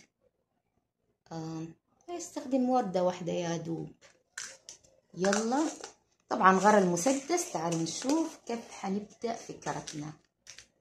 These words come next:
طيب يا حبايبي، الخطوة الأولى أنا قصيت كده دائرة، أديكم المقاسات لو تبغوا. هنا يا حبايبي قطرها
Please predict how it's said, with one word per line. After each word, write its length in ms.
طيب 180
يا 60
حبايبي، 300
الخطوة 340
الأولى 400
أنا 140
قصيت 440
كده 560
دائرة، 580
أديكم 320
المقاسات 580
لو 140
تبغوا. 480
هنا 120
يا 60
حبايبي 680
قطرها 720